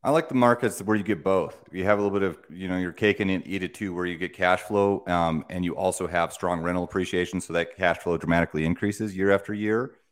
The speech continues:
Um, you know, some markets we saw, like Cape Coral, Florida, twenty-two percent rental increase from last year. That's a twenty-two percent increase in just rents. I mean, that's, the R O I on that is, like, triple digit at that point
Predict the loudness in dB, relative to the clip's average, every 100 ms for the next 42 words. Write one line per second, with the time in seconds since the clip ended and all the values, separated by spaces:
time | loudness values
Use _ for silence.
0 | _ -6 -2 -2 -2 -6 -8 -6 -6 -8
1 | -12 -6 -2 0 -2 -6 -10 -8 0 4
2 | 6 6 2 -4 -6 _ -10 -8 -4 -4
3 | -2 -2 -2 -2 -4 -2 -4 -4 -2 -2
4 | -2 0 0 0 -2 -6 -10 -8 -6 -2
5 | -2 -2 -4 _ -14 -4 0 0 -2 -6
6 | -10 -8 -4 -4 -4 -6 -6 -6 -6 -6
7 | -4 -4 -4 -8 _ _ _ _ -2 0
8 | 2 2 -2 -6 -6 -2 4 4 4 -2
9 | -6 -2 -2 -2 -4 -4 2 4 6 6
10 | 6 4 0 -2 -4 -6 -6 -6 -10 _
11 | -4 -2 0 -2 -2 -4 -6 -4 -2 -4
12 | -4 -6 -8